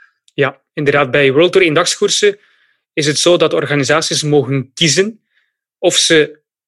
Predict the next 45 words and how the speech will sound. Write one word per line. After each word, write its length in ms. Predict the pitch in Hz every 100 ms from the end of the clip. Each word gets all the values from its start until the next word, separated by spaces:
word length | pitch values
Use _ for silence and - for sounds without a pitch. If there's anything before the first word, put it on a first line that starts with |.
| _ _
ploegen 720 | - 190 160 165 147 143 _ _
laten, 680 | 147 147 147 143 139 143 - _ _ 113 -
toelaten 420 | 190 170 151 151
met 140 | 139 147
zes 280 | 131 180
of 60 | 165
met 220 | 147 143
zeven. 460 | - 160 139 113 110 - -
Als 140 | - 156
de 80 | 160
organisatie 720 | 139 147 147 156 - 156 151
zeven 380 | 139 165 170 143
renners 300 | 156 185 170
wilt, 260 | 185 196 - _
dan 120 | - 143
mogen 340 | 160 196 180
teams 260 | - 165 -
kiezen 280 | 208 190
voor 180 | 139 139
zes 280 | 123 143 -
of 160 | 147 -
zeven. 420 | - 123 135 185 - _
Maar 120 | - 147
als 160 | 147
de 60 | 143
organisatie 680 | 127 139 135 139 147 -
bijvoorbeeld 320 | 131 131 123 139
maar 220 | 131 127
zes 280 | - 156 -
wilt, 340 | 165 196 - _ _ _ _
dan 240 | _ 151 143
mogen 240 | 143 160
ze 80 | 147
ook 100 | 165
maar 180 | 160 151
met 140 | 143
zes 240 | - 135 -
komen. 300 | 170 135 117
Dus 160 | 127
ze 80 | -
hebben 220 | 139 147
daar 160 | 147 143
wel 140 | 156
een 100 | 170
beetje 580 | 147 165 160 151 147 143